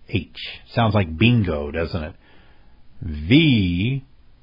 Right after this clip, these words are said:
S H. V S H. Some people mistakenly call this V H S, but that is a videotape. <laughs> So it's V S H, and it stands for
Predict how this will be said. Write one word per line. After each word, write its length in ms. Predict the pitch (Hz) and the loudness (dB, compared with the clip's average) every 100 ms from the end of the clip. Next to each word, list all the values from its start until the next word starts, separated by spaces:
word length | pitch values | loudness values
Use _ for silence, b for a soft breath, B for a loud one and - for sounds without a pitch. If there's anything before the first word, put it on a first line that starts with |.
| - - | -20 -6
S 640 | 104 107 139 - - - - - - - - | 0 2 0 -4 -16 -18 -20 -20 -20 -20 -6
H. 180 | 104 - - - - - - - - - - - - - - - b b b b b - | -6 -6 -10 -14 -12 -14 -16 -20 -20 -20 -20 -20 -20 -20 -20 -20 b b b b b -14
V 240 | 92 85 | -6 -2
S 200 | 85 90 | -2 0
H. 240 | 151 143 - - - | 0 0 -4 -16 -4
Some 160 | 120 | 2
people 480 | 143 131 110 98 98 | 2 4 2 2 0
mistakenly 600 | 101 - - 165 135 98 | -4 -2 -2 0 0 0
call 200 | - 101 | 0 0
this 220 | 101 104 | 2 0
V 300 | 95 92 175 | -2 0 2
H 260 | 143 80 - | 4 2 -2
S, 360 | 82 - - - b b b b b - | -4 -4 -18 -20 b b b b b -10
but 400 | 90 92 87 - | -2 0 0 -2
that 220 | 104 101 | 0 2
is 140 | 98 90 | 2 0
a 220 | 90 87 - | -2 -4 0
videotape. 580 | 139 156 80 - - - - - | 2 2 0 -4 -10 -10 -10 2
<laughs> 920 | 123 - - - 117 151 123 131 101 | 6 6 4 2 2 4 2 2 0
So 240 | 139 107 101 B B | 2 2 0 B B
it's 180 | 139 - | -2 0
V 300 | 101 110 - | 0 2 4
S 460 | 185 - - - - | 2 0 -8 -18 -10
H, 460 | - 120 185 - - b b b b b b b | -4 -2 -4 -8 -18 b b b b b b b
and 160 | 101 | 2
it 100 | 156 156 | 2 2
stands 360 | 143 139 131 | 6 6 4
for 460 | - 131 139 139 - | 2 4 6 4 2